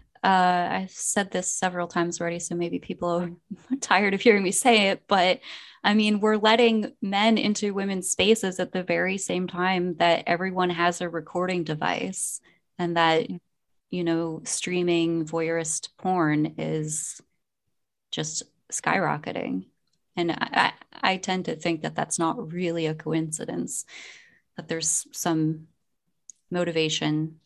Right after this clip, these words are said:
Speaker 1: there in the political movement.
Speaker 2: Um, okay, so in British Columbia, which is a province in Canada, a student pleads guilty to filming a woman in a washroom. So this is a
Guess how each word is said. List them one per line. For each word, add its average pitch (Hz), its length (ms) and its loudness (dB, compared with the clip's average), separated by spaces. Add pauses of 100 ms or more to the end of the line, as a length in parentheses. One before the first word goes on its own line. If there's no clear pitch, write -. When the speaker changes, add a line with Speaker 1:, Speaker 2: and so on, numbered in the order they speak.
(140)
Speaker 1:
there 170 440 -6 (160)
in 160 380 -6
the 165 140 -6
political 160 480 -6
movement. - 440 -6 (1200)
Speaker 2:
Um, 156 360 2 (100)
okay, 180 260 6
so 165 320 2
in 170 180 0
British 175 280 0
Columbia, 156 680 4
which - 180 -12
is 160 100 -2
a - 60 0
province 147 540 -2
in - 140 -6
Canada, 143 600 2 (600)
a 160 80 2
student 170 520 -2
pleads 151 420 -2
guilty 165 340 0
to 165 100 -10
filming 165 380 -4
a 151 40 -2
woman 147 360 2
in 147 120 0
a 147 40 2
washroom. 156 840 4
So 135 360 2 (280)
this - 180 -8
is 143 180 0
a 135 280 2